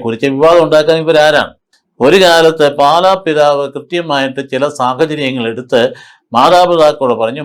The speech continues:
"മക്കളെ ശ്രദ്ധിക്കണം, അവരിങ്ങനെ ഈ പറയുന്ന നാർക്കോട്ടിക് സാഹചര്യങ്ങളിൽ ചെന്ന് ചാടാൻ ഇടയുണ്ട്, അതുപോലെയുള്ള ഒരുപാട് ഒരുപാട് ഇൻഫിൽട്രേഷൻ നടക്കുന്നുണ്ടെങ്കിൽ ശ്രദ്ധിക്കണമെന്ന്" പറഞ്ഞതിൻ്റെ പേരിൽ എടുത്തിയാടി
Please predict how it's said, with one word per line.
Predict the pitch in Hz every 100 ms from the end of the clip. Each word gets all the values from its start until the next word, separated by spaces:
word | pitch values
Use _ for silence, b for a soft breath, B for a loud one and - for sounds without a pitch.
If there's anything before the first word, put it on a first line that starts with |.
| 127
"മക്കളെ | 117 - 143 139
ശ്രദ്ധിക്കണം, | 113 - 151 135 117 127 _ 117
അവരിങ്ങനെ | 127 151 143 139 156 170 B B B 127
ഈ | 135 135
പറയുന്ന | 127 127 131 127 - 123
നാർക്കോട്ടിക് | 135 151 - 170 170 165 -
സാഹചര്യങ്ങളിൽ | 131 131 143 156 156 147 -
ചെന്ന് | 131 127 117
ചാടാൻ | 113 123 120
ഇടയുണ്ട്, | 117 131 117 117 123 B B -
അതുപോലെയുള്ള | 127 147 160 151 139 135 131 127 - _ 123
ഒരുപാട് | 143 156 165 165 147
ഒരുപാട് | 143 135 135 131 139 160
ഇൻഫിൽട്രേഷൻ | 151 160 175 170 156 151 139 127
നടക്കുന്നുണ്ടെങ്കിൽ | 117 127 151 135 131 127
ശ്രദ്ധിക്കണമെന്ന്" | 131 127 151 151 151 139
പറഞ്ഞതിൻ്റെ | 131 147 165 165 165
പേരിൽ | 139 165 208 202 _ _ _ _ - 143
എടുത്തിയാടി | 185 - 226 214 214